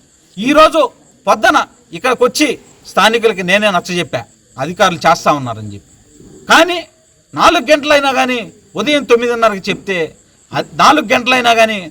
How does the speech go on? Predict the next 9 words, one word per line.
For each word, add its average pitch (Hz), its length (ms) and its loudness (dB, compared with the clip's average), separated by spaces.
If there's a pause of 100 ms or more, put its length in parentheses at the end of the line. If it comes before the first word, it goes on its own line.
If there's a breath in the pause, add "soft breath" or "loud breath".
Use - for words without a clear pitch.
(200)
వాటర్ 196 280 2
ట్యాంకర్ 160 320 -4
రాలా. 120 260 -4 (400)
ఇప్పుడు 233 240 0
ఐదు 226 200 4
అయింది. 208 260 -4 (300 soft breath)
ఇప్పుడు 269 260 -2
హుటాహుటిన 240 600 4 (420)
నేను 202 300 -2